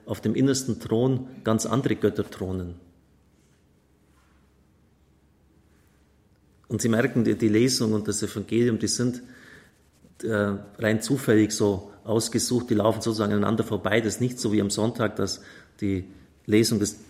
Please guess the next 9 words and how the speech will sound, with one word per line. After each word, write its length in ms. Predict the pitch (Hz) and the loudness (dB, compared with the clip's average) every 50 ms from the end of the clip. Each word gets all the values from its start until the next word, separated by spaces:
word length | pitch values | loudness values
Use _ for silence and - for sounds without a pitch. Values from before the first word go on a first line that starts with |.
| - - _ _ - - _ - - | -20 -20 _ _ -20 -20 _ -12 -4
Alten 300 | - 113 113 - - 113 | 0 2 2 2 2 0
Testamentes 580 | - 123 110 - - 107 113 113 110 104 - | 0 -2 -2 0 0 2 2 2 0 -2 -4
auf 100 | 101 - | -4 -4
das 160 | - 107 98 104 | -4 -4 -2 0
Neue 280 | 104 104 113 123 127 | 2 4 6 6 6
hin 240 | 117 - 117 110 - | 4 4 0 -2 -2
koordiniert 500 | - 110 104 - 107 104 110 123 123 - | -2 -2 -2 0 0 2 2 0 0 -2
ist, 120 | 107 - | -4 -2
aber 300 | 104 110 101 110 104 - | -2 0 2 2 0 0